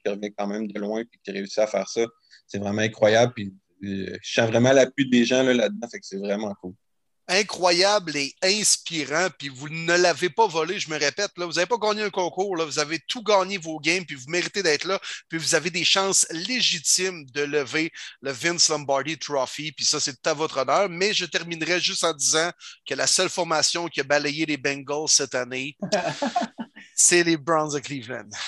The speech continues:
Speaker 1: Exact, un match, un massacre en milieu de saison qui a réveillé le club, puis un match à la fin de l'année où est-ce que nos réguliers se sont reposés pour être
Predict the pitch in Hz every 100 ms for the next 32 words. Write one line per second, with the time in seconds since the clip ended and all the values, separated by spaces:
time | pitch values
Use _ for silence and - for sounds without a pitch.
0 | - - 110 120 107 120 123 123 113 110
1 | 113 127 127 120 113 117 120 - 139 -
2 | 120 117 120 120 131 110 117 135 - 110
3 | 104 104 131 131 131 123 - 131 147 147
4 | 123 117 - _ _ - 117 135 147 139
5 | 127 123 139 139 127 120 131 139 131 113
6 | - 113 110 110 113 117 117 120 123 131
7 | 120 123 120 - 123 117 139 - 110